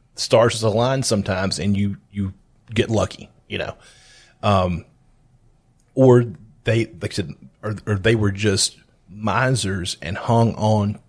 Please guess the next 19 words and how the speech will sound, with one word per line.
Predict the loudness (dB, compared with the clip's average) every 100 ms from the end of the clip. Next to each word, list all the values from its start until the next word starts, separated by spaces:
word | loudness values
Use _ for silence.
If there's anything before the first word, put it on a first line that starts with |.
| -10
to | -10 -10 _ _ _ _ _ _ -16
the | -6 -6
first | 0 2 2 0
penny | -2 0 0
they | 0
ever | -4 -4
made | -4 -4 -8 -16 -20 _ -6
and | -4
just | -2 0
socked | 2 0 -2
it | -4
away. | 0 0 -2 -8 -18 _ _ _ _ _ _ _ -20 -20 _ _ -6
And | -4 -4 -8 _ _ _ _ _
those | 2 2 2
people | -4 -4
hand | -4 -4 -4
that | -4
money | -2 -2 -2
down | -2 -2 -4 -6